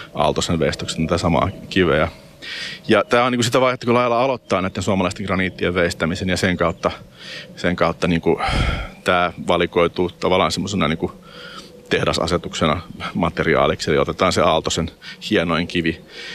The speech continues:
Ja, ja Auringonkantaja ykkönenhän on Tampereen yliopiston aulalla. Kaikki siellä opiskelleet tiedä-, tietävät sen duunin. Se on siis ostettu, ö, Venetsian biennaalesta. Mika Valtari näki sen siellä ja pisti Otavan kustantajansa ostamaan ja lahjoitti sen,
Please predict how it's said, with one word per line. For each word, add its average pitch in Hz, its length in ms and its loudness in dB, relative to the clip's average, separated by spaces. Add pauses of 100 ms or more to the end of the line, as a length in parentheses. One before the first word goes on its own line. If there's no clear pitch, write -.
(400)
Ja, 107 160 4 (100)
ja 104 180 4
Auringonkantaja 107 560 2
ykkönenhän 104 580 0
on 95 140 0 (140)
Tampereen 90 520 0 (320)
yliopiston 104 560 2
aulalla. 90 240 0
Kaikki 87 360 -8 (280)
siellä 92 260 2
opiskelleet 85 680 0 (360)
tiedä-, 82 180 4 (240)
tietävät - 380 0
sen 76 220 -4
duunin. 85 380 2 (400)
Se 80 160 2
on 80 100 2
siis 85 200 -2
ostettu, 95 540 0 (300)
ö, 87 260 4 (380)
Venetsian 85 520 0
biennaalesta. 82 640 0 (300)
Mika 92 280 2
Valtari 85 440 2
näki 71 260 -4
sen - 160 -6
siellä - 320 -2
ja - 80 -2
pisti - 340 -2
Otavan 82 400 2
kustantajansa - 680 2
ostamaan 82 500 2
ja 92 100 2
lahjoitti 107 460 2
sen, 117 240 2